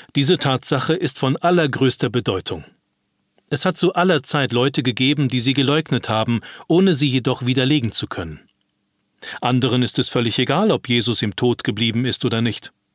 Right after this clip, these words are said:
Zu diesen gehörte auch der römische Statthalter Festus, vor dem sich der Apostel Paulus verantworten musste. Für ihn handelte es sich bloß um eine religiöse Streitfrage.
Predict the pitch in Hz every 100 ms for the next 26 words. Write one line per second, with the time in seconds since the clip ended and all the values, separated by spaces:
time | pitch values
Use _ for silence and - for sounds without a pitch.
0 | _ _ _ - - - - 135 190 190
1 | 147 120 135 170 160 156 - 135 120 139
2 | 165 156 - 123 - 127 131 123 - 160
3 | - 196 - - - - - _ - 127
4 | 139 131 117 - 135 120 131 - 123 -
5 | 151 143 107 - 117 113 - 101 - 98
6 | 90 - - _ _ _ _ _ _ -
7 | - - 175 175 220 202 143 151 185 185
8 | 190 156 - 160 - - 139 151 160 143
9 | 135 131 131 127 117 123 123 - 143 117
10 | - 87 85 -